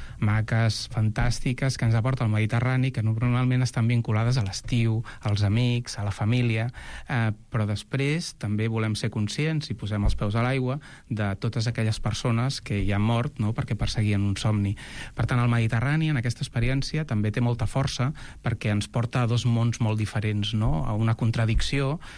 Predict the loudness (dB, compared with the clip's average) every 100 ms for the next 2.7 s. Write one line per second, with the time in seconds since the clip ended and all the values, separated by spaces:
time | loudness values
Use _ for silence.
0 | -10 -4 -2 0 0 -2 -4 -4 -2 0
1 | 2 2 2 0 -2 -2 0 2 2 2
2 | 0 0 0 -2 -2 -4